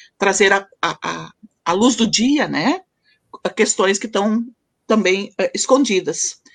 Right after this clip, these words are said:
Então, eu, eu percebo que nós precisamos realmente trabalhar muito mais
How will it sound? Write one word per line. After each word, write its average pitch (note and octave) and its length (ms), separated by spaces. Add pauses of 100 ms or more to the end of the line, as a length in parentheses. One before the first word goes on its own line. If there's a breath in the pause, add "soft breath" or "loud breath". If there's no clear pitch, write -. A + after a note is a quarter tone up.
(340 loud breath)
Então, G#3+ 160
eu, A3 160 (120)
eu A3+ 100
percebo A3+ 460
que - 80
nós A#3+ 180
precisamos G#3 720
realmente A#3 800 (760 soft breath)
trabalhar G#3+ 520
muito A3+ 360
mais F3+ 800